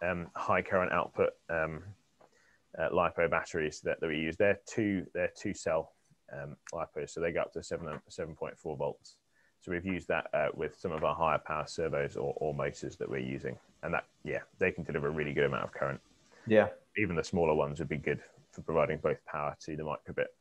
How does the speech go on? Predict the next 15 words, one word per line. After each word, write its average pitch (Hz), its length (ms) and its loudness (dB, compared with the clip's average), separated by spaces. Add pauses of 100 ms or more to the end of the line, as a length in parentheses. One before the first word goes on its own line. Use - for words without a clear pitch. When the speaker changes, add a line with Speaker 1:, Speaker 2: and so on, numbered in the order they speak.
(480)
Speaker 2:
And 147 260 6
they're 123 100 12
extremely 110 380 8
lightweight, 107 500 12
aren't 117 180 6
they? 107 120 4 (600)
Speaker 1:
Yeah. - 120 -4 (140)
Speaker 2:
So 107 280 -4
they, 113 140 4
they, 110 240 4
they 110 60 0
can 107 160 0
be 104 80 4
good. 107 260 6 (760)
So, 147 180 10